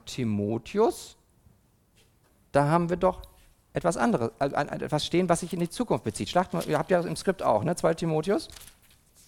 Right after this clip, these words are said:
Da steht in zweiter Timotheus Kapitel vier,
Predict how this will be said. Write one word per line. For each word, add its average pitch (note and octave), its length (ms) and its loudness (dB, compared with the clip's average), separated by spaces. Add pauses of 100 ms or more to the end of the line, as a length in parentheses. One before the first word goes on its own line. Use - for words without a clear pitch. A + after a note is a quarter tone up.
(2250)
Da B2 80 2
steht G3+ 480 4 (2500)
in C3+ 140 -2
zweiter G3+ 300 6
Timotheus G3 360 0
Kapitel F#3+ 320 2
vier, D3+ 400 2